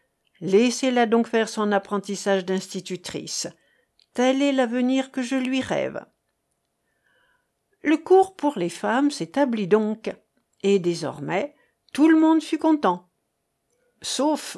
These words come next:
le cabaretier du village. Cette belle fièvre d'instruction l'avait privé de toutes ses pratiques. Et pour surcroît de malheur,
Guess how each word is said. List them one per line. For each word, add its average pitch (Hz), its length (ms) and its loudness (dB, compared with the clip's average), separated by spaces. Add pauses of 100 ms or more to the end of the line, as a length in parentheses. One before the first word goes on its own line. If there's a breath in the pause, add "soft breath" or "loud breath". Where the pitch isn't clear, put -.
le 175 220 0
cabaretier 214 680 -2
du 196 120 -4
village. 143 640 -4 (640 soft breath)
Cette 247 320 -2
belle 262 420 0
fièvre 180 520 -2
d'instruction 277 840 0
l'avait 226 260 2
privé 240 380 -2
de 226 120 -2
toutes 247 340 -8
ses 226 140 -4
pratiques. 226 680 -8 (960)
Et 175 220 -4
pour 165 240 -8
surcroît 226 600 -4
de 156 120 -4
malheur, 175 640 -2